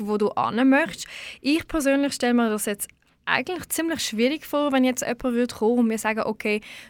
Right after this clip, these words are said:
du gehst in ein Land. Ich weiss, du hast damals gar keine Sprachkenntnis gehabt. Also du bist ja wirklich von dort, von deinem vertrauten Kreis rausgerissen worden, bist in ein Land gekommen, wo du niemand kennt hast, niemand verstanden hast, abgesehen von deinen Eltern.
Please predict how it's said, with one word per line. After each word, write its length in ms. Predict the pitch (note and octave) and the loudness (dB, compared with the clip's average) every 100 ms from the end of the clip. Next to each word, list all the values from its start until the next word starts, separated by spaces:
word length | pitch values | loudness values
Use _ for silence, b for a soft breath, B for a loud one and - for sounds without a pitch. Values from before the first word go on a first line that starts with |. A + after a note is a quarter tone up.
| - | -10
du 80 | G#3+ | -2
gehst 380 | F#3+ D#3+ A#3 | 4 4 4
in 100 | A#3+ | 2
ein 80 | A3 G3+ | 0 0
Land. 440 | F#3+ E3 A#3 D4+ B B B B _ | 0 2 2 2 B B B B _
Ich 180 | B3 A3+ | -2 2
weiss, 260 | G#3 G#3+ | 2 2
du 100 | - | -2
hast 240 | G#3 - - _ | -4 -4 -8 _
damals 380 | F#3 A3 B3 A#3+ | 0 2 2 2
gar 220 | F#3+ G#3+ | 2 2
keine 180 | F#3 G#3 | 2 -4
Sprachkenntnis 1000 | - - - A#3 - - D4 D4 D#4+ - | -6 -6 -4 -4 -4 -4 -4 -4 -8 -8
gehabt. 300 | - D4 E4+ | -4 0 2
Also 140 | F4+ C4 | 2 0
du 60 | |
bist 120 | A3 | -2
ja 140 | A#3 A3+ | -2 0
wirklich 400 | B3+ - B3 - B B B _ | -2 0 -4 -4 B B B _
von 240 | - A3+ | -2 0
dort, 400 | A3 A#3 C4 C#4+ | 4 2 2 -2
von 120 | C4 A3 | 0 -2
deinem 140 | A3+ | -2
vertrauten 1040 | G#3+ G#3+ - F#3 A#3 B3+ - A#3 A3+ A3+ - - | -2 -4 0 2 2 0 2 4 6 4 0 -8
Kreis 680 | - G#3+ F#3+ G#3 C4+ - | -8 0 2 4 0 -2
rausgerissen 640 | C#4 C4+ D4 B3 C4 - B3 | -4 -4 -2 0 0 0 2
worden, 340 | A#3 C4 B3+ | 4 4 2
bist 180 | A#3 A3+ | 0 0
in 100 | A3 | 0
ein 80 | G#3+ | 0
Land 280 | G#3 G3 A#3+ | 2 4 2
gekommen, 200 | B3 A#3 | 0 -2
wo 40 | |
du 260 | G#3+ G#3+ G3+ | 0 -2 -2
niemand 540 | G3 F#3+ G3 A3+ C#4 C#4 | -2 -2 2 2 2 0
kennt 320 | G3 A3+ A#3 | 0 2 0
hast, 180 | C4+ A#3+ | -2 2
niemand 240 | A#3+ A#3+ | 2 0
verstanden 460 | G#3+ - F3+ G3 A#3+ | -4 -2 0 0 2
hast, 180 | A#3 A#3 | 2 0
abgesehen 360 | A3 G#3+ - A3 | -4 -4 -6 -6
von 100 | G#3+ | -4
deinen 140 | G#3 | -4
Eltern. 640 | G3 G#3 A#3+ A#3+ A3 G3 | -2 0 0 0 -2 0